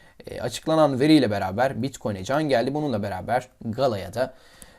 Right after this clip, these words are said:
Gala'da da yükselişler gördük ve şu anda tekrardan destek bölgemizin üzerindeyiz. Destek bölgemiz sıfır nokta sıfır kırk üçte.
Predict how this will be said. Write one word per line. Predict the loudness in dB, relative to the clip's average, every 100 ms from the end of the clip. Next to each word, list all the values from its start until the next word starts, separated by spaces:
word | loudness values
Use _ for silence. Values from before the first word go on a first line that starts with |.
| -2
Gala'da | 4 4 4 0
da |
yükselişler | -2 -2 -4 -2 4 6
gördük | 6 2 2 -2
ve |
şu | 0 2
anda | 2 2
tekrardan | 2 4 4 4 0
destek | 0 2 0 4
bölgemizin | 2 2 0 -2 0
üzerindeyiz. | 0 0 -2 -4 -4
Destek | -4 0 0 4
bölgemiz | 4 4 2
sıfır | -2 -2 -2
nokta | -4 -6
sıfır | -6 -6 -6
kırk | -4 -6 -8 -20 _ -4
üçte. | -4 0 0 0